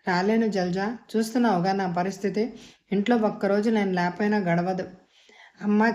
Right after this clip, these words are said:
చెల్లాయి ఉప్పు నిప్పు. నీకు కావాలంటే ఇంకేదైనా పని చెప్పు చేస్తాను. తన నిస్సహాయతకి లోలోపల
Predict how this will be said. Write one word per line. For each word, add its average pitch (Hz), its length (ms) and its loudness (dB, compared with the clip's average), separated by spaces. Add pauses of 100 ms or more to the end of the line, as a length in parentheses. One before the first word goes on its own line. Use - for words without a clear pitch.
చెల్లాయి 208 320 4
ఉప్పు 214 320 0
నిప్పు. 190 560 0 (560)
నీకు 208 200 0
కావాలంటే 226 720 2
ఇంకేదైనా 214 600 2
పని 202 240 -4
చెప్పు 202 240 -2
చేస్తాను. 180 680 -2 (760)
తన 208 200 2
నిస్సహాయతకి 220 800 0
లోలోపల 190 760 0